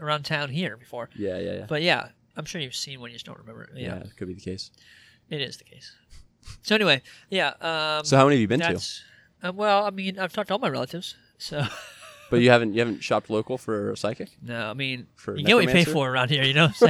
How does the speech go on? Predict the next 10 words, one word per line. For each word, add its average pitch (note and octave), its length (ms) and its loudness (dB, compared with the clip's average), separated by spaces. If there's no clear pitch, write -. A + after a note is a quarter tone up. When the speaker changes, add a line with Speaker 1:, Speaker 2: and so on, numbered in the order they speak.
Speaker 1:
I'm G3+ 80 10
saying? G3 520 0
Speaker 2:
<laughs> - 40 -20
Speaker 1:
Uh, G3+ 280 8
this A#3 280 -4
one's C4 220 2
not A3 300 6
my A3+ 160 4
relative. A3+ 580 -2
<laughs> - 140 -2